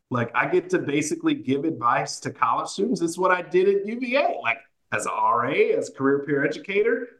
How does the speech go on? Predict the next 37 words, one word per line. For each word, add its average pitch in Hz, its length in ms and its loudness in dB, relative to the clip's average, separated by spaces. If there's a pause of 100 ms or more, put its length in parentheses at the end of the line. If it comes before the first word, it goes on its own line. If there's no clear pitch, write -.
(140)
And 135 100 -6
you 233 140 0
get - 260 0
paid 202 320 0
to 294 80 2
do 285 160 0
this? 320 340 -2
You 175 160 0
travel 196 680 0
all 165 360 0
over. - 180 -2 (340)
How - 180 0
do 175 100 2
I 185 100 2
become 185 320 0
a 190 60 2
recruiter? 190 500 0
So - 240 -10
that's 165 380 0
when 175 180 0
the 143 200 0
H 135 220 0
R 143 260 0
bug 95 360 -4 (460)
hit - 260 -4
me. 113 240 -6 (500)
And 123 180 -4
then, 131 360 0
um, 117 720 0
of - 80 -20
course, 156 400 2
Vanguard 123 720 0
didn't 117 180 -6
have 113 240 2
a 104 40 -2
recruiter 131 440 0
job 110 220 -4